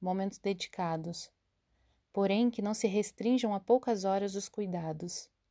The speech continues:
A balança de Libra pesa o que se dá e o que se recebe. Se um dos lados der muito mais que o outro, a balança quebra. Que a partilha seja justa. Efemérides de hoje,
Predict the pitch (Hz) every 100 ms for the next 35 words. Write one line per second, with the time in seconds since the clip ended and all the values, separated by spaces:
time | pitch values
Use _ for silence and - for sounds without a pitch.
0 | _ _ _ - 175 175 180 202 - 190
1 | 190 180 185 208 202 202 - - 180 208
2 | 214 208 202 - - 175 175 175 190 _
3 | 196 196 - - 185 196 - 175 160 156
4 | 165 - _ _ _ - - - 214 226
5 | 240 247 214 190 190 196 185 190 196 185
6 | 214 247 226 196 196 - 214 190 175 180
7 | 196 202 - _ _ 202 202 190 180 180
8 | 208 - 175 160 170 175 _ _ _ _
9 | _ - 180 185 185 190 185 185 190 180
10 | 190 175 180 180 - 170 156 _ _ _
11 | _ _ _ _ _ _ 190 - 190 185
12 | 202 202 208 - 208 175 175 180 190